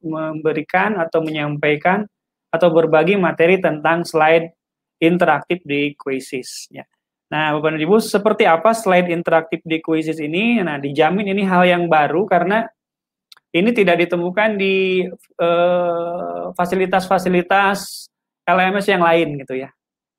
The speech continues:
Saya belum pernah menemukan yang seperti ini. Kita akan coba ya,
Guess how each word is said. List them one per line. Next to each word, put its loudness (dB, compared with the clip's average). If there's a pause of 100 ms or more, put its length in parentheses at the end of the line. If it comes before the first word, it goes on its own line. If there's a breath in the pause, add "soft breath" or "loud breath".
(260)
Saya 2
belum 0
pernah 0
menemukan -4
yang -8
seperti -12 (100)
ini. -20 (1040)
Kita -2
akan -2
coba 0
ya, 2